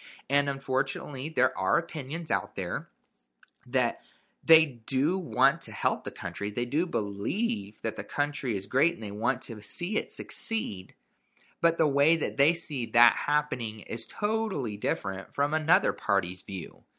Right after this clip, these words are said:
And that is fine. It's okay to have your own freedom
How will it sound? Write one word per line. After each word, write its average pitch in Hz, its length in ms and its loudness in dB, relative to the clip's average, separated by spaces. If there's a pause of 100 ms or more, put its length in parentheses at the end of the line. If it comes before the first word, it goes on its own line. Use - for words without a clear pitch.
(320)
And 208 160 0
that 208 160 4
is 202 160 -6
fine. 185 580 -4 (180)
It's 151 260 -4
okay 175 540 0
to 147 60 -4
have 135 300 -4
your 120 160 -4
own 117 260 -6
freedom 107 760 -6